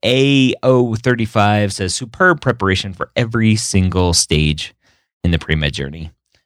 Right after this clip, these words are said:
I recently found out about this, these podcasts about a week ago and have been listening to it a ton since."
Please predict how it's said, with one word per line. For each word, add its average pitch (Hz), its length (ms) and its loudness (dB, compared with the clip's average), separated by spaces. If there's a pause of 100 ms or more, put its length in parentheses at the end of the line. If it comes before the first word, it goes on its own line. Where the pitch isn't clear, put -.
(120)
I 87 60 0
recently 95 380 2
found 92 340 -2
out 98 340 -2
about 92 260 -2
this, 92 200 -2 (120)
these 107 360 0
podcasts 107 680 0
about 90 260 -2
a 78 80 -8
week 170 220 -4
ago 127 320 2 (420)
and 92 100 -4
have 85 100 0
been 85 180 -2
listening 90 540 0 (100)
to 120 160 0
it 87 80 2
a 76 60 -6
ton 90 400 0 (100)
since." - 560 -4